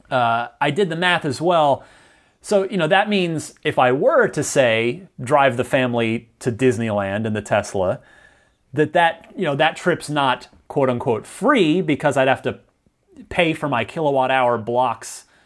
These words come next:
at the superchargers. But in my current car, which gets around, I mean, on the, on the freeway, on the highway like that, it's low twenties miles per gallon, but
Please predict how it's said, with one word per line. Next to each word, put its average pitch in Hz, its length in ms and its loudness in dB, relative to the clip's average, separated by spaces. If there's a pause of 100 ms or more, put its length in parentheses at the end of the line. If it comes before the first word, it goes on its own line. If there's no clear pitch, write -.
(340)
at 151 160 2
the 120 60 -6
superchargers. 123 1000 0 (680)
But 160 380 2
in 180 120 2
my 147 160 4
current 269 540 0
car, 110 580 0 (600)
which - 220 -12
gets 208 240 0
around, 190 680 2
I 180 60 -4
mean, 185 100 2
on 170 100 0
the, 151 100 -2 (200)
on 165 160 -2
the 151 100 -4
freeway, 202 540 0
on 123 120 2
the 123 60 -4
highway 170 300 2
like 131 200 0
that, 123 260 0 (140)
it's - 220 -10
low 214 280 4
twenties 139 600 0
miles 131 300 2
per 131 120 -2
gallon, 120 320 0
but 117 200 -4